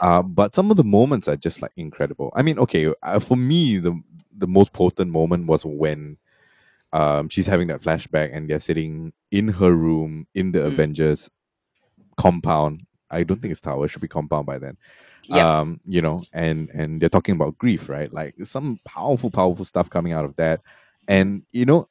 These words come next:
Speaker 1: I'm, I'm glad that we got to see that side of that conversation, right? Like, that's not something that you necessarily have time for, you know, in the limited runtime of, of, uh,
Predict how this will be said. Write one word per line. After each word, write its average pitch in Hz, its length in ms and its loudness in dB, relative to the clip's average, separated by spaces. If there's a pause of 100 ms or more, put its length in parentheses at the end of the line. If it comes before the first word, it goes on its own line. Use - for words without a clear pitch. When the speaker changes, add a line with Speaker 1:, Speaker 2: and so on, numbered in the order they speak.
Speaker 1:
I'm, 147 240 0
I'm 170 200 4
glad 104 400 2
that 92 160 4
we 98 80 -2
got 92 220 0
to 95 60 -8
see 107 200 0
that 85 140 2
side 143 200 2
of 127 120 -4
that 78 140 -4
conversation, 76 580 -4
right? 95 280 -6
Like, 82 180 -8 (100)
that's 90 240 -2
not - 180 -6
something 87 640 -2
that 76 280 -4 (160)
you 98 120 -2
necessarily 82 600 0
have 82 160 -8
time 85 420 -6
for, 76 500 -2 (440)
you 85 120 2
know, 78 200 2
in 82 240 -4
the 80 180 6
limited 85 360 2
runtime 78 640 -2
of, 73 360 -4 (120)
of, 73 500 -6
uh, 65 400 -6